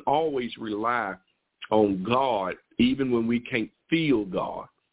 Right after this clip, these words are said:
okay? 'Cause our salvation is not based on a feeling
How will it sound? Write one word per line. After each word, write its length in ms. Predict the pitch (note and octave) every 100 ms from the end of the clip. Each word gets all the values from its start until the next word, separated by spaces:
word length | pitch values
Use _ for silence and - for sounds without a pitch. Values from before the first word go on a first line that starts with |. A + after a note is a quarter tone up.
| _ _ _ _ -
okay? 240 | G2+ G2
'Cause 260 | F#2 F#2+ G2
our 180 | A2+ A#2
salvation 520 | - A#2+ A2+ B2+ C3 A#2
is 20 |
not 220 | G#2+ -
based 260 | A#2 A#2+ A#2+
on 140 | G#2+
a 60 | G2 -
feeling 340 | D3 B2 G2+